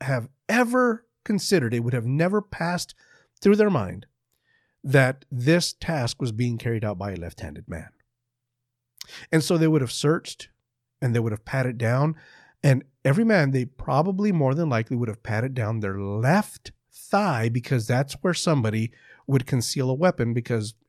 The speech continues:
everyone's right-handed, and there's no way they would send a second-class left-handed person to do such an important job.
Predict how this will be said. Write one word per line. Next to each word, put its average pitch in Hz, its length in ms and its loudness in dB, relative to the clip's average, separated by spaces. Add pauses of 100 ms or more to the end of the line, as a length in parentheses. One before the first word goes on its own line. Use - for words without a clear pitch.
(140)
everyone's 113 340 2
right-handed, 113 680 0 (300)
and 101 100 -6
there's 151 160 2
no 120 140 4
way 107 260 4
they 127 100 2
would 104 160 -4
send 107 200 -2
a 98 40 -6
second-class 113 640 -2
left-handed 117 480 -2
person 147 320 -2
to 107 100 -6
do 110 100 -4
such - 260 -8
an 104 60 -4
important 110 380 -6
job. 135 340 2